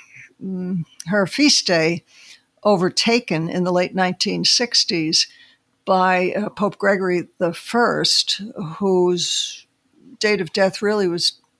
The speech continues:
in March during Lent. And, uh, the argument is that they had to move him out of Lent to be properly,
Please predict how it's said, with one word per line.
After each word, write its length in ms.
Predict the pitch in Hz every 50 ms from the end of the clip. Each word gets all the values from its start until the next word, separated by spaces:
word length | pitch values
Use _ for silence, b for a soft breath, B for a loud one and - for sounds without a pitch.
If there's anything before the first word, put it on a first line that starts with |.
| _ -
in 200 | - 190 175 170
March 600 | 170 180 190 202 165 160 160 - - - - -
during 280 | 196 190 185 170 165 165
Lent. 460 | 165 185 196 185 156 160 - - - -
And, 400 | 175 165 160 175 190 247 247 -
uh, 160 | 175 165 170
the 120 | 185 185 190
argument 460 | 185 190 190 170 175 190 180 170 -
is 240 | 180 170 165 - -
that 220 | 180 175 120 - B B B B B B B B
they 100 | B 208
had 220 | 180 180 190 185 -
to 100 | 196 180
move 340 | 185 196 208 220 226 190
him 220 | - 196 196 175 175
out 160 | 180 180 170
of 160 | 170 147 -
Lent 320 | 185 196 196 185 170 - -
to 100 | - 185
be 140 | 160 180
properly, 640 | 175 - - 185 180 180 - - 180 175 170 175 147